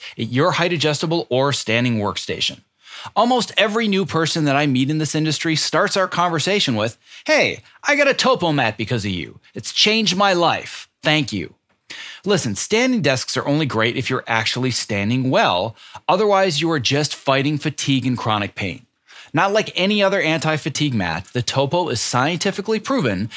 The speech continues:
to help you move more throughout your day, which helps reduce discomfort and also increases your focus and your productivity. I'm literally standing on one as I read this, and I don't go to a single job without it. And if you're smaller and concerned the Topo mat might be too big,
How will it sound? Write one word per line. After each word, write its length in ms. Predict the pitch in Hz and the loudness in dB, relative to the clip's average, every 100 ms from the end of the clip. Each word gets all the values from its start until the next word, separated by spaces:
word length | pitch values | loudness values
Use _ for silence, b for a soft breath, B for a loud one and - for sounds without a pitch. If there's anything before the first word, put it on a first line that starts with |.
| B | B
to 100 | - | -4
help 300 | 131 151 135 | 0 2 0
you 140 | 190 208 | 0 2
move 420 | 180 190 254 202 | 2 2 0 0
more 280 | 131 113 127 | 0 2 0
throughout 420 | - 135 95 - | 0 0 0 0
your 100 | 170 | 0
day, 400 | 254 202 - - _ - | 2 2 0 -8 _ -2
which 200 | 135 - | 0 2
helps 320 | 147 185 - | 2 0 -2
reduce 300 | 202 165 175 | 0 0 -2
discomfort 640 | 196 180 247 269 120 101 - | -2 -2 0 0 0 -4 -4
and 100 | - - | -4 0
also 360 | 135 139 165 - | 2 2 -2 0
increases 680 | 180 220 139 127 135 160 B B | -2 0 -2 -2 -2 -6 B B
your 140 | 110 95 | -6 -4
focus 420 | - 110 113 - | -2 0 0 0
and 100 | 113 | 0
your 100 | 131 | 0
productivity. 680 | 104 92 107 113 82 - _ B B B - | 0 0 0 -4 -4 -8 _ B B B 0
I'm 380 | 135 190 190 170 | 2 2 2 2
literally 380 | 165 190 190 | 2 2 2
standing 460 | 190 - 175 185 185 | 0 0 0 2 0
on 140 | 185 | 0
one 180 | 185 180 | 2 0
as 260 | - 131 151 | 0 2 2
I 80 | 196 | 2
read 260 | 214 233 | 2 0
this, 280 | 127 104 - B B | 0 -2 -4 B B
and 140 | 127 127 | -6 0
I 160 | 131 151 | 2 2
don't 200 | 170 160 | 2 0
go 180 | 135 143 | 0 2
to 120 | 143 | 0
a 40 | |
single 340 | 123 127 127 123 | 0 0 2 0
job 280 | 101 98 | 0 0
without 300 | 95 90 78 | 0 -2 -6
it. 260 | - - - - _ - - | -8 -10 -12 -14 _ -8 0
And 120 | 139 | 0
if 160 | 143 135 | 2 0
you're 80 | |
smaller 500 | 117 - 139 165 214 | 0 2 4 4 2
and 220 | 214 139 120 | 0 -2 -2
concerned 480 | 113 - 151 180 | -2 0 0 0
the 100 | 123 | -2
Topo 380 | 110 165 185 190 | -2 0 0 0
mat 200 | 170 170 | 0 0
might 220 | 127 131 | 0 0
be 140 | 139 151 | 0 -2
too 160 | - | -2
big, 420 | 165 254 160 139 | 0 2 4 2